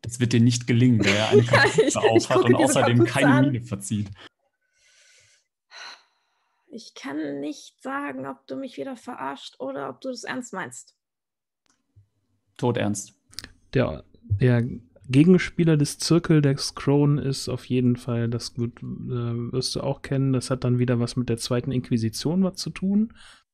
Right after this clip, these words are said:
Speaker 3: Äh, die Heilige Lanze, also der Orden der Heiligen Lanze ist das, äh, ist der erklärte Todfeind dieses Zirkels.
Speaker 1: Also pass auf,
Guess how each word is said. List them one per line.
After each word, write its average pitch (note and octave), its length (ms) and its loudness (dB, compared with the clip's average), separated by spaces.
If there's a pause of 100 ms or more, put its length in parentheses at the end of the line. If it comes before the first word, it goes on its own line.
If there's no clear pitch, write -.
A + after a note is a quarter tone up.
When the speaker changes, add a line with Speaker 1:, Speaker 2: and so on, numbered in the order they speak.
(280)
Speaker 3:
Äh, A#2 260 2
die B2 180 2
Heilige C3+ 360 4
Lanze, A#2+ 720 2 (120)
also A#2+ 200 2
der A#2+ 160 0
Orden C#3+ 300 2
der A#2+ 180 -2
Heiligen B2+ 360 2
Lanze A2+ 580 -2 (1080)
ist - 480 -8
das, - 540 -10
äh, A2+ 340 -6 (180)
ist - 160 -12
der - 140 -4
erklärte B2+ 460 0
Todfeind - 680 -4
dieses - 260 -14
Zirkels. - 540 -14 (2000)
Speaker 1:
Also G2 180 -4
pass G#2 140 -4
auf, G2+ 220 -2